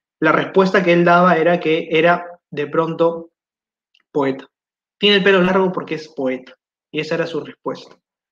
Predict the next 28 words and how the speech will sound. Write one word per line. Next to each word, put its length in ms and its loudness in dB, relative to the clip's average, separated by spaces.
Pueden 200 4
encontrar 320 2
el 100 2
artículo 400 -2
también 540 -6
en 100 -10
El 80 -10
Buen 160 -6
Librero, 320 2
dicho 140 -6
sea 160 -4
de 100 0
paso. 400 -2
Efectivamente, 960 0
de 60 2
esas 200 -2
curiosidades 540 2
que 100 -2
tiene 240 -2
la 120 0
literatura 640 -2
peruana. 560 0
A 100 -4
ver, 440 0
vamos 720 -2
a 100 -2
la 180 0
siguiente 1000 0